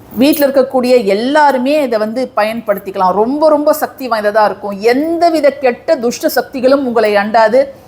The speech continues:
நீங்க என்-, எதுக்காக நீங்க வேண்டிக்கிறீங்களோ அந்த வேண்டுதல் வந்து நிச்சயமாக இந்த திருநீரு, இந்த மந்திரத்தை,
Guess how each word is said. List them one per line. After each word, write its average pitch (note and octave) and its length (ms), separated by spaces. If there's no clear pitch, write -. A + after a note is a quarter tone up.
நீங்க A#3 280
என்-, G#3+ 440
எதுக்காக D4 760
நீங்க B3 500
வேண்டிக்கிறீங்களோ C4+ 680
அந்த A#3 280
வேண்டுதல் C4 440
வந்து A#3+ 240
நிச்சயமாக C4 1120
இந்த A3+ 440
திருநீரு, B3+ 600
இந்த G#3 260
மந்திரத்தை, C#4 840